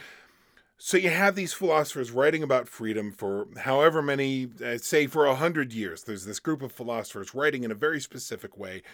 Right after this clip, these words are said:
about freedom. Um, and they're developing these ideas that really have a very significant influence.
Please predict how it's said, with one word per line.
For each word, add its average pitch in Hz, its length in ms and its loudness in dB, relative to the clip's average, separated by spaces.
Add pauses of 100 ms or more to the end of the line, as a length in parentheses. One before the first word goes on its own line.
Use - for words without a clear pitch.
(120)
about 104 320 -4
freedom. 92 400 -12 (360)
Um, 107 380 0 (240)
and 123 140 0
they're 120 100 4
developing 147 720 4
these 131 220 -2
ideas 117 420 0
that 127 160 -12
really 185 280 -2
have 135 220 -2
a 110 60 0
very 127 380 2
significant 123 880 -6
influence. 110 600 -10